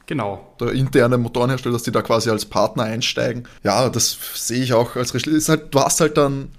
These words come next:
Speaker 2: du stehst halt im Schatten von Red Bull als Team. Du bist halt dann nicht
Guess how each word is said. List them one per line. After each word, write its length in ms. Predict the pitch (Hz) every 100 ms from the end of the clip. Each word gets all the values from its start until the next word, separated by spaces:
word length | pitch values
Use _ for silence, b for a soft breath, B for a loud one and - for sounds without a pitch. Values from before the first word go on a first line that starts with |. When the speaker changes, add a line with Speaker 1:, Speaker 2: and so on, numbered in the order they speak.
| - -
Speaker 2:
du 80 |
stehst 300 | 127 160 160
halt 100 | 156
im 80 | 151
Schatten 360 | - 113 - 143
von 180 | 147 127
Red 200 | 127 -
Bull 200 | 131 123
als 320 | 113 - -
Team. 480 | - 101 101 101 -
Du 80 | 113
bist 260 | 147 147 156
halt 180 | 127
dann 340 | 127 113 117 - - _ _ _ _ - _ - -
nicht 580 | - 135 160 - - -